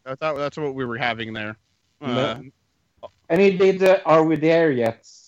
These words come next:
Speaker 2: as well.
Speaker 1: That's the
Speaker 2: That
Speaker 1: one I'm
Speaker 2: also
Speaker 1: thinking of. And there was an
Speaker 2: Yeah.
Speaker 1: Are We There Yet too, probably, right?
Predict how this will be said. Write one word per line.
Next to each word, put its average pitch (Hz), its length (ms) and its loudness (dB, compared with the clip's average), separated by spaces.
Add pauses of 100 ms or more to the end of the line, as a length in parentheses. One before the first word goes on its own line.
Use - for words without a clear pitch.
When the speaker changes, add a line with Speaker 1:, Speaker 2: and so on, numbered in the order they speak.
(680)
Speaker 2:
as 117 140 -8
well. 120 360 -6 (800)
Speaker 1:
That's 196 420 0
the 175 100 -8
Speaker 2:
That 147 100 -8
Speaker 1:
one 156 180 -4
I'm 139 100 -8
Speaker 2:
also 123 80 -6
Speaker 1:
thinking 139 320 -12
of. 123 120 -16
And 143 220 -10
there 147 120 -8
was 143 160 -10
an 139 80 -10
Speaker 2:
Yeah. 120 180 0
Speaker 1:
Are 127 80 2
We 135 80 -4
There 135 200 -6
Yet 131 180 -8 (140)
too, 131 180 -12
probably, 107 420 -12
right? 110 260 -8